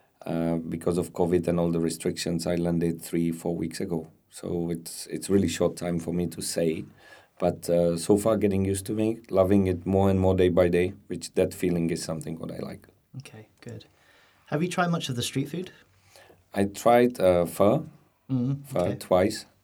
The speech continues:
Speaker 1: uh, with the team. I always ask for Maggi because I think it's missing something, but it's just for me. <laughs>
Speaker 2: It's too used to it in Thailand, right?
Speaker 1: Yeah, exactly. Like, I'm, I'm too used to the Thai food, which is full of flavors, that I'm not saying that the pho is not, but it's just for me to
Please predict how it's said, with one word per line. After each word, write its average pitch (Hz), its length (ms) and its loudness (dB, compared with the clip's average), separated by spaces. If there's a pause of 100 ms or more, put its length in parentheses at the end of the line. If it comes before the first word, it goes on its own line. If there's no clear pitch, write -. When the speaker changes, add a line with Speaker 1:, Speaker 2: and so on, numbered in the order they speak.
(100)
Speaker 1:
uh, 85 240 -2
with 87 140 0
the 90 80 0
team. 98 440 -2 (1080)
I 101 100 6
always 104 280 4
ask 98 160 2
for - 140 0
Maggi 90 520 0
because 85 300 -8
I 87 100 -4
think 85 240 -4
it's 82 140 -10
missing 87 320 -4
something, 87 400 -2
but 85 220 -2
it's 90 200 2
just 104 240 6
for 120 160 8
me. 123 300 6 (100)
<laughs> - 120 -8 (360)
Speaker 2:
It's - 280 4
too - 220 0
used 156 200 2
to 143 100 4
it 120 60 0
in 139 80 2
Thailand, 147 420 2
right? 185 160 6
Speaker 1:
Yeah, 143 380 10
exactly. 139 480 6
Like, 113 240 4
I'm, 110 260 4
I'm 117 180 2
too 127 140 4
used 123 220 8
to 131 100 6
the 110 80 4
Thai 107 260 2
food, 101 260 0
which 101 160 -2
is 101 100 0
full 107 220 2
of 101 100 0
flavors, 101 420 4
that 101 220 0
I'm 107 140 4
not 107 160 2
saying 107 240 4
that 98 160 2
the 92 80 -2
pho 101 160 0
is 92 260 2
not, 98 360 2
but 87 180 -10
it's 87 120 -6
just 90 220 -4
for 95 140 -2
me 92 220 0
to 87 360 -4